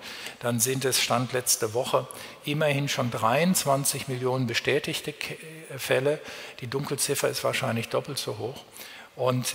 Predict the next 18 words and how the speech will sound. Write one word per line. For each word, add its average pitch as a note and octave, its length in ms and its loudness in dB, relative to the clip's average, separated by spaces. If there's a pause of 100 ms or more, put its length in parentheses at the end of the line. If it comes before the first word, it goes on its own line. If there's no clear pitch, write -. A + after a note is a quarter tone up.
(160)
immerhin C#3 640 4 (340)
fast - 400 2
hundertvierzigtausend A2 960 -4
Todesopfer. G2 640 -10 (380)
Das B2+ 320 4
hat D3+ 320 0
auch C3 260 0
keine C3+ 460 0
Grippeepidemie A2 1080 -2
in A#2 180 -2
den A2 120 -2
letzten A2 380 0
zwanzig A#2 540 0
Jahren B2+ 420 2
an B2 160 0
Todesopfern A#2+ 840 -4 (420)
bei A#2 160 0
uns A#2 400 -2